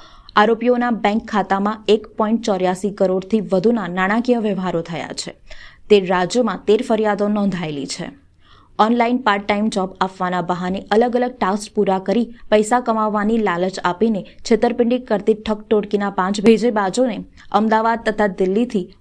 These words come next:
વડોદરા સાયબર ક્રાઇમ પોલીસે ઝડપી પાડ્યા હતા. સાયબર ક્રાઇમ પોલીસે તેમની પાસેથી નવ મોબાઈલ ફોન, બે રાઉન્ડર અને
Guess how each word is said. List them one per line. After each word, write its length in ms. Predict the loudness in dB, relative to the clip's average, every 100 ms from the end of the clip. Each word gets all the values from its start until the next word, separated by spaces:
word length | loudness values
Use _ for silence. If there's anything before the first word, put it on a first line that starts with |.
| 2
વડોદરા 360 | 2 4 0
સાયબર 340 | 0 -2 0 0
ક્રાઇમ 280 | 0 -4 -2
પોલીસે 400 | -2 -2 -2 -2
ઝડપી 300 | 0 0 0
પાડ્યા 280 | 0 -4
હતા. 320 | -8 -8 -12 -12 -18 -20 -16
સાયબર 380 | 0 2 4 2
ક્રાઇમ 280 | 2 -2 0
પોલીસે 440 | -2 -2 0 -2
તેમની 380 | 0 -2 0 0
પાસેથી 580 | 0 -2 0 0 0 -4 -10 -10 0
નવ 160 | 2
મોબાઈલ 400 | 2 2 2 0
ફોન, 300 | -2 -2 -2 -4 -10 0
બે 180 | 2
રાઉન્ડર 480 | 4 0 -2 0 -2 -2 -4 0
અને 300 | 0 -2